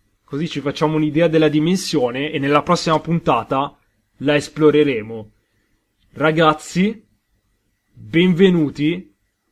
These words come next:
nel paradiso dell'Eternal Isles, che mi sa più di inferno perché lì c'è un'orgia di mob che preferisco non ne incontrare in questa run perché, mio Dio, mi faranno il culo sicuro. E là c'è un altro portale, tra l'altro. E vince la statua di oggi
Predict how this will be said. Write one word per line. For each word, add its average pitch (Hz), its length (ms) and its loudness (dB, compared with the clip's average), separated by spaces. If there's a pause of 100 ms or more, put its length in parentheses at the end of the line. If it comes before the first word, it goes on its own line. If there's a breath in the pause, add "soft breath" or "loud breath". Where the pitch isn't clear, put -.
(100)
nel 123 280 -10
paradiso 120 840 -4
dell'Eternal 120 880 -6
Isles, 107 220 -16
che 160 80 -2
mi 175 120 2
sa 202 160 4
più 208 120 0
di 208 100 2
inferno 220 440 4
perché 160 260 2
lì 180 140 2
c'è 190 120 2
un'orgia 160 420 2
di 151 140 -2
mob 165 360 0
che - 100 -4
preferisco 156 640 -4
non 156 240 0
ne 160 140 -2
incontrare 160 880 -2
in 147 320 -6
questa 156 360 -6
run 170 340 -4
perché, 139 280 -8
mio 135 160 -6
Dio, 139 160 -10
mi 160 120 -8
faranno 139 340 -8
il 113 80 -14
culo 147 200 -8
sicuro. 110 560 -12
E - 100 -8
là 180 100 -4
c'è - 140 -10
un 156 80 -4
altro 196 220 -8
portale, 117 580 -10
tra 113 140 -16
l'altro. 107 580 -16
E 160 120 0
vince 196 340 4
la 160 100 6
statua 202 320 4
di 185 140 4
oggi 233 680 2